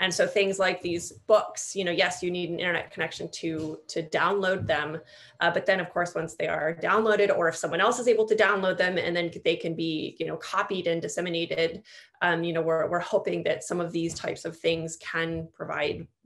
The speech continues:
more people, uh, with access to this knowledge and this material in, in certain ways. And so, you know, if there are other folks who are in the audience, since I can't see you, but, uh, you know, if you, if you have creative ways of thinking about this, you know, you can always reach out,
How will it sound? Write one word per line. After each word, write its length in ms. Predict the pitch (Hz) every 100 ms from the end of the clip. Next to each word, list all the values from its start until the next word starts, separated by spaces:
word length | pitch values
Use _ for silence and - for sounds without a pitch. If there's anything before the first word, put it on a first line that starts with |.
| 175
more 300 | 165 165 165 - -
people, 540 | - - 165 160 - - - - -
uh, 60 |
with 260 | 170 170 170
access 520 | - 160 - 160 -
to 380 | - - 185 160
this 420 | 156 156 156 -
knowledge 560 | - 160 185 175 151 165
and 160 | 160 160
this 180 | 156
material 720 | 165 - - - - - 170 -
in, 300 | 160 156 160 -
in 140 | 165
certain 360 | - - - -
ways. 340 | - - - -
And 200 | 160 151
so, 380 | - 165 156 156
you 80 | 156
know, 120 | 151
if 140 | 147 143
there 260 | 160 160 156
are 260 | 151 156 - - - -
other 200 | 180 170
folks 340 | 190 170 -
who 100 | 170
are 80 | 160
in 140 | 165
the 120 | 165
audience, 460 | 165 180 170 160 160
since 160 | - 165
I 100 | 160
can't 340 | - 95 -
see 140 | -
you, 160 | 226 165
but, 160 | 170 165
uh, 140 | 160 165
you 100 | 165
know, 120 | 156
if 180 | 160 -
you, 320 | 160 160 160 - - - -
if 100 | 220
you 140 | 247
have 280 | 277 339 370
creative 360 | 311 220 180
ways 240 | 180 170 170
of 60 |
thinking 280 | 170 165 165
about 240 | 160 156 -
this, 260 | 156 151
you 80 | 160
know, 80 | 156
you 160 | 151
can 120 | 151 160
always 300 | 156 151 160
reach 200 | 156 160
out, 320 | 151 151